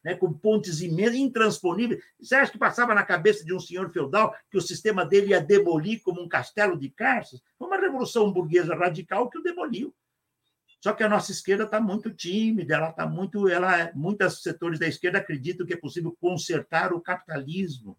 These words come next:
É por isso que te-, nós temos tido também um certo crescimento do neofascismo. Fiquem atentos pra isso, eu não vou tratar disso aqui agora, nem é o caso. O neofascismo radicaliza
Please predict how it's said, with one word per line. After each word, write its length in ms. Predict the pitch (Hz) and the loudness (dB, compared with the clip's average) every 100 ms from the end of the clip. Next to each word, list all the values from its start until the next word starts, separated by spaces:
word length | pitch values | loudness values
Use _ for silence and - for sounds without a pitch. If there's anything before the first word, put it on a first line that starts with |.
| _ _ _ _ _ _ _ | _ _ _ _ _ _ _
É 100 | 190 | 2
por 200 | 196 240 | 2 4
isso 220 | 339 269 | 4 4
que 80 | 220 | -2
te-, 160 | - 180 | -2 0
nós 200 | 170 156 | 2 0
temos 280 | 180 160 - | 0 -2 -6
tido 360 | 175 160 143 | -4 -2 -2
também 360 | - 127 156 208 | -2 -2 0 0
um 60 | |
certo 360 | - 185 180 175 | 0 -2 -2 -4
crescimento 640 | 165 - 139 139 208 175 | -4 -4 -4 -2 -2 -4
do 160 | 131 139 | -6 0
neofascismo. 800 | 139 135 135 117 - 120 101 120 | 4 2 2 -6 -4 -4 -4 -6
Fiquem 280 | 277 - 240 | -6 -2 -2
atentos 380 | - 165 156 | 2 0 0
pra 140 | - 139 | 2 2
isso, 120 | 135 | 2
eu 40 | |
não 80 | 143 | -4
vou 100 | 147 | -4
tratar 300 | - 139 135 | -2 0 0
disso 200 | 131 - - | -2 -4 -4
aqui 160 | - | -2
agora, 280 | 113 135 139 | 2 2 2
nem 220 | 135 139 | 0 0
é 80 | 147 | -2
o 80 | 139 | -2
caso. 220 | 113 - - - - - | -2 -4 -10 -20 -12 0
O 140 | 180 | 6
neofascismo 680 | 240 247 202 - 262 233 226 | 8 8 6 4 2 6 4
radicaliza 1200 | - 208 190 202 - 170 175 277 208 127 110 | 6 4 4 2 4 6 6 6 4 2 0